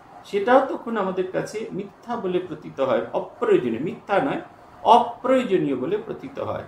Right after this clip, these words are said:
প্রয়োজনই নেই মনে হয়, তো "দূর, কি একটা করছি, বাজে কাজ করছি।" এই সময়টায় যদি আমরা ভগবানের নামে রত থাকি, তাহলে সেটা অনেক বেশি স-, ইয়ে হবে। তখন বাইরে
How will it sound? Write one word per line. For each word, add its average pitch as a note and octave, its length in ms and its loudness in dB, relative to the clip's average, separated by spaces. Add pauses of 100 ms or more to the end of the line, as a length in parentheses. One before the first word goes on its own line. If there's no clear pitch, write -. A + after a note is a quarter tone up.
(400)
প্রয়োজনই A#3 520 2
নেই C#3 160 2
মনে A2+ 220 -4
হয়, G#2+ 140 -12 (380)
তো - 80 0
"দূর, B3+ 320 -2 (100)
কি A#3 160 2
একটা - 220 0
করছি, D3+ 400 -8
বাজে D#3 300 2
কাজ A2+ 180 -6
করছি।" - 380 -16 (500)
এই E3 140 4
সময়টায় G3 520 2
যদি G3+ 260 -2
আমরা F#3 180 0
ভগবানের E3 520 0
নামে D#3 300 -2
রত C#3+ 220 -4 (100)
থাকি, A3+ 320 -6 (500)
তাহলে D3 220 2
সেটা F3 260 -6
অনেক A3 520 -2
বেশি D3 280 -6
স-, - 120 -14 (120)
ইয়ে A#2 140 0
হবে। - 460 -8 (320)
তখন F3+ 240 2
বাইরে A3 500 6